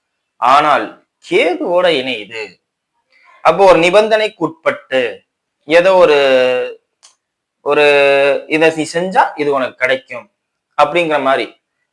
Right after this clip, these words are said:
அது எப்படின்னா உங்களை எதையோ ஒண்ணுல கோத்துடுற மாதிரியே இருக்கும். ஆஹ் என்ன சொல்ல போனா, அவங்க உங்களை லாக் பண்ணி வைக்க போறாங்கங்கிறது தான் உண்மை. கேதுங்கிறதே வாலண்டியரா வந்து மாட்டிக்கிறதுக்கு பேர் தான்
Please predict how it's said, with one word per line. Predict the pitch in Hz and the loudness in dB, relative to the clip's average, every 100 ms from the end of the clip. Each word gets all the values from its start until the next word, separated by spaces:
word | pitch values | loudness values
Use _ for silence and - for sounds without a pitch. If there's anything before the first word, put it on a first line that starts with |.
| - | -2
அது | 156 175 | 0 2
எப்படின்னா | 180 214 214 247 | 0 -2 0 0
உங்களை | 202 170 151 | 2 4 4
எதையோ | 151 160 220 220 | 4 4 4 2
ஒண்ணுல | 190 165 143 | 0 -4 -6
கோத்துடுற | - 202 196 190 165 | -6 -8 -6 -4 -4
மாதிரியே | 147 139 143 | -2 -2 2
இருக்கும். | 151 127 - _ _ _ _ _ | 0 -2 -18 _ _ _ _ _
ஆஹ் | 135 147 151 151 147 | -4 0 2 2 0
என்ன | 165 185 | -2 -2
சொல்ல | 175 139 | -2 -4
போனா, | 131 120 127 170 - _ _ _ _ | -6 -10 -6 -8 -10 _ _ _ _
அவங்க | 123 160 175 170 | 0 0 2 2
உங்களை | 151 139 139 | 2 0 2
லாக் | 139 202 208 | 2 2 0
பண்ணி | 196 175 | -4 -2
வைக்க | 147 139 - | -2 -4 -8
போறாங்கங்கிறது | 135 127 131 127 139 127 117 110 | -8 -4 -4 -4 -6 -8 -8 -6
தான் | 180 147 | -4 -4
உண்மை. | 131 117 - _ | -8 -16 -20 _
கேதுங்கிறதே | 175 208 208 208 185 143 120 110 143 196 _ _ _ | -4 -4 -2 -6 -4 -6 -6 -6 -6 -8 _ _ _
வாலண்டியரா | 127 151 202 208 196 202 220 | 2 4 4 0 2 4 6
வந்து | 175 170 165 | 4 0 0
மாட்டிக்கிறதுக்கு | 139 135 127 135 127 113 | 0 -2 -6 -8 -8 -10
பேர் | - 123 | -10 -8
தான் | 160 | -10